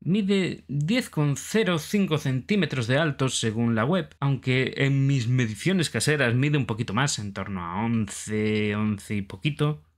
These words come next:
y soporta, atención, veinticinco kilos. Es una rótula contundente y una vez más le vas a poder poner encima básicamente lo que quieras. Entonces en conjunto tenemos un señor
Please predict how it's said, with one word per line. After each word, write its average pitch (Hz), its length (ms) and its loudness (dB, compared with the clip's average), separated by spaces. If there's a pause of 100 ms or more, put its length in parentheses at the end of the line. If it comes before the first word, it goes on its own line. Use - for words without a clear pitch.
(200)
y 226 100 2
soporta, 151 460 2
atención, 120 520 0
veinticinco 117 1200 0
kilos. 95 520 -4 (300)
Es 113 120 -6
una 107 220 0
rótula 98 400 -2
contundente 123 680 2
y 139 100 0
una 151 120 2
vez 139 140 2
más 135 300 0
le 120 180 0
vas 139 200 0
a 143 120 -2
poder 123 400 -2
poner 123 300 0
encima 117 500 0
básicamente 110 800 -2
lo 107 160 -4
que 95 160 -12
quieras. - 560 -10 (320)
Entonces 117 420 0
en 120 140 0
conjunto 131 640 -2
tenemos 139 720 -2
un 180 260 2
señor 143 720 0